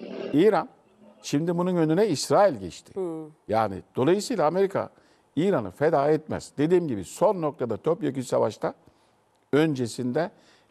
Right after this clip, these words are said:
Speaker 1: ilk fedaca-, feda edeceği İran olur. Onun dışında eğer İran'da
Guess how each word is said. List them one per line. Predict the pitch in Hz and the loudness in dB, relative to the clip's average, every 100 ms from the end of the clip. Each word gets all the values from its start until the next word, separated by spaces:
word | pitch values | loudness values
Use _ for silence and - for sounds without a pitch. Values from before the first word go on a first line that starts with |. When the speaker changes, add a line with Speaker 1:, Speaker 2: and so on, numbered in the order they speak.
| - | -2
Speaker 1:
ilk | 175 220 - - | 0 0 -4 -4
fedaca-, | 131 143 139 156 156 - | 0 2 2 2 0 -4
feda | 120 127 156 135 | -2 2 2 0
edeceği | 120 107 117 123 - | -4 -4 -2 -2 -2
İran | 135 113 80 | 0 0 -2
olur. | 58 - _ _ _ - - - | -10 -16 _ _ _ -20 -20 -2
Onun | 139 190 202 | 0 0 0
dışında | 151 123 110 107 - | -2 -2 -4 -2 2
eğer | 165 170 139 | 4 4 0
İran'da | 165 190 151 135 127 | -4 0 0 0 -4